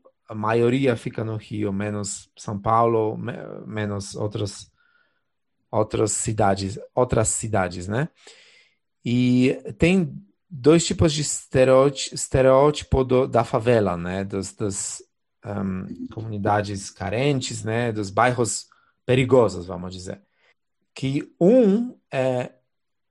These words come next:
que lugar de só você pode encontrar pior do mundo, né? É, favela, sabe, tipo,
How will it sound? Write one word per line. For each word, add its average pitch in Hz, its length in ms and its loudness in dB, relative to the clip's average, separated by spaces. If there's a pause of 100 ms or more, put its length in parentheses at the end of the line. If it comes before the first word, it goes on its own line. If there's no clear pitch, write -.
(120)
que 143 400 -2
lugar 135 440 2
de 143 920 -2
só - 460 0
você 190 240 2
pode 151 240 2
encontrar 143 400 0
pior 135 460 4
do 131 120 2
mundo, 110 360 2
né? 117 280 -4 (160)
É, 101 320 -8 (640)
favela, 131 680 4 (520)
sabe, 113 360 -2
tipo, 117 560 -8